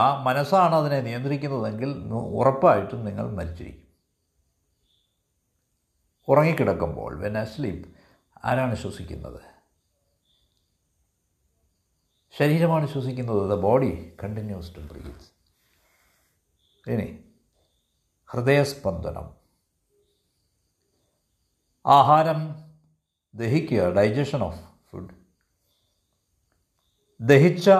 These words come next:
ഭക്ഷണം ശരീരത്തിൻ്റെ വിവിധ ഭാഗങ്ങളിലേക്ക് വിതരണം ചെയ്യുക, ഒരു കമ്പ്യൂട്ടർ മാതിരി. ഇതെല്ലാം അതിസൂക്ഷ്മമായ, സങ്കീർണമായ പ്രക്രിയകളാണ്. എന്തുകൊണ്ട്?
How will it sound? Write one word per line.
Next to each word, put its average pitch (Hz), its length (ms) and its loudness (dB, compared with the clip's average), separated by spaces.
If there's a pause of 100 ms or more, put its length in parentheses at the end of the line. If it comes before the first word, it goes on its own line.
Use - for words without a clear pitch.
(480)
ഭക്ഷണം 107 560 -6 (840)
ശരീരത്തിൻ്റെ 160 500 4
വിവിധ 139 400 2 (180)
ഭാഗങ്ങളിലേക്ക് 123 1000 2
വിതരണം 131 560 -4
ചെയ്യുക, 78 460 -6
ഒരു 101 140 -6
കമ്പ്യൂട്ടർ 117 440 -4
മാതിരി. - 400 -10 (480)
ഇതെല്ലാം 143 340 0 (420)
അതിസൂക്ഷ്മമായ, 127 1040 -2 (180)
സങ്കീർണമായ 143 920 2
പ്രക്രിയകളാണ്. 85 800 -8 (280)
എന്തുകൊണ്ട്? 123 480 -8